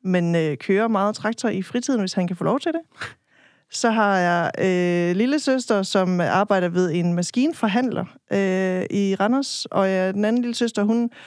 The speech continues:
hun startede på landbrugsuddannelsen, men, øh, tog i stedet for pædagogikvejen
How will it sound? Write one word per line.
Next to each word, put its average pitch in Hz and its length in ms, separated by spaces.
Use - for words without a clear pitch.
hun 247 100
startede 254 320
på 247 100
landbrugsuddannelsen, 208 840
men, 196 360
øh, 175 380
tog 247 260
i 202 40
stedet 208 260
for 196 360
pædagogikvejen 196 1080